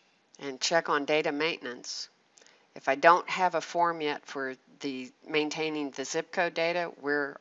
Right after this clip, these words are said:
okay. But if I had a data maintenance form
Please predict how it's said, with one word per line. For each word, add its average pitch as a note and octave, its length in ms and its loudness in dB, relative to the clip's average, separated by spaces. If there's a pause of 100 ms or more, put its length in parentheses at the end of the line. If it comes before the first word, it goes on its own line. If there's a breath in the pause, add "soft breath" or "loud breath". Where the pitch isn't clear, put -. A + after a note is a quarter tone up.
okay. C3+ 600 -2 (380 loud breath)
But C#3 100 -6
if C#3 160 -2
I D3 100 8
had E3 240 2
a C#3 60 0
data D3 320 0
maintenance C3+ 500 -4
form F3 460 -6